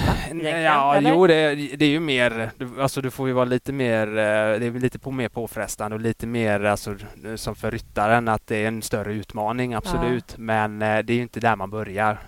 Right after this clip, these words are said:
Speaker 1: utan det börjar ju på enkel nivå. Vi har ett, eh, ett, liksom ett projekt som går här i Sverige, eller projekt ska jag inte kalla det, för det är ju liksom något som är helt igång, och det är något som de kallar för tjugo Cup,
Speaker 2: Ja.
Speaker 1: som är egentligen det mest lyckade fälttävlansprojektet vi har i
Speaker 2: Det har jag aldrig
Speaker 1: Vi tar
Speaker 2: talat om.
Speaker 1: projekt
Speaker 2: Vad är det?
Speaker 1: igen, men
Speaker 2: Vad är det för något?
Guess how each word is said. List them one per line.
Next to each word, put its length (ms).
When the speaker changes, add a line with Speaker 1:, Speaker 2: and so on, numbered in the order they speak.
Speaker 1:
utan 240
det 60
börjar 300
ju 60
på 120
enkel 280
nivå. 200
Vi 100
har 200
ett, 260
eh, 280
ett, 280
liksom 240
ett 100
projekt 320
som 100
går 160
här 100
i 40
Sverige, 220
eller 100
projekt 440
ska 100
jag 40
inte 100
kalla 160
det, 60
för 120
det 80
är 60
ju 120
liksom 260
något 200
som 160
är 40
helt 260
igång, 340
och 80
det 80
är 100
något 140
som 80
de 60
kallar 160
för 100
tjugo 280
Cup, 240
Speaker 2:
Ja. 140
Speaker 1:
som 160
är 40
egentligen 320
det 60
mest 340
lyckade 720
fälttävlansprojektet 1080
vi 40
har 320
i 140
Speaker 2:
Det 80
har 60
jag 60
aldrig 160
Speaker 1:
Vi 40
tar 80
Speaker 2:
talat 180
om. 60
Speaker 1:
projekt 200
Speaker 2:
Vad 80
är 40
det? 60
Speaker 1:
igen, 280
men 120
Speaker 2:
Vad 100
är 60
det 140
för 100
något? 160